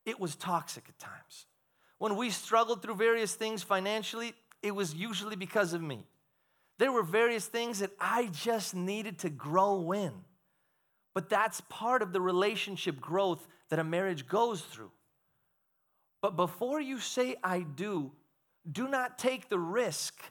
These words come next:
on a red flag. Risk is wonderful on a yellow flag. But when there are issues of character, you step back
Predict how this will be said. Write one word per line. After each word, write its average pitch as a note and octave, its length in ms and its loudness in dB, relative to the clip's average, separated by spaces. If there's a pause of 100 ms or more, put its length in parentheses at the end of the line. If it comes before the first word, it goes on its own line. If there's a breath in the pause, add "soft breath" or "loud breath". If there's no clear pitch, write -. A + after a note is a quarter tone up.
(460)
on E3 100 2
a D#3+ 80 2
red D3+ 260 2
flag. A2+ 400 -8 (920)
Risk G3 400 2
is D3 180 0
wonderful G3 560 0 (840)
on D3 120 -4
a C#3 40 -2
yellow E3 400 2
flag. F#2+ 360 -12 (840)
But E3 80 0
when G3 180 2
there G3+ 140 4
are G3 40 4
issues G#3+ 360 -2
of A3 120 -4
character, F#3+ 640 -2 (800 soft breath)
you C#3 100 -10
step D#3+ 400 -2
back - 500 -10